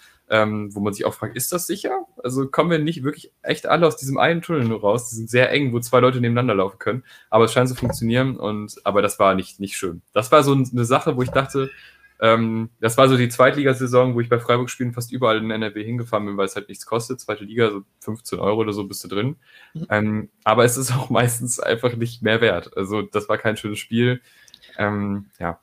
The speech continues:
Speaker 1: das sind dann so Sachen, schwierig.
Speaker 2: Müssen wir mal kurz
Speaker 1: Na ja. Luke mutet sich, denn er ist professionell, das finde ich gut.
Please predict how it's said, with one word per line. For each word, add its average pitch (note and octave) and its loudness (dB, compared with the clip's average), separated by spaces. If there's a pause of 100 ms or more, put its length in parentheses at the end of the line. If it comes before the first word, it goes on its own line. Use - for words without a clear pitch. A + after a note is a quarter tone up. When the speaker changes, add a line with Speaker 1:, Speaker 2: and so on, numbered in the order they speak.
(140)
Speaker 1:
das F#2 -10
sind G2+ -8
dann F#2 -4
so F2 -14
Sachen, E2+ -10 (560)
schwierig. - -14 (1700)
Speaker 2:
Müssen D#3 -8
wir E3 -2
mal D#3 -4
kurz - -6 (100)
Speaker 1:
Na F#2+ -6
ja. - -6 (2000)
Luke A2+ -8
mutet C3 -2
sich, D3 -4
denn F#2+ -4
er G2 -4
ist - -8
professionell, G2 -4
das - -10
finde G2 -8
ich - -16
gut. - -6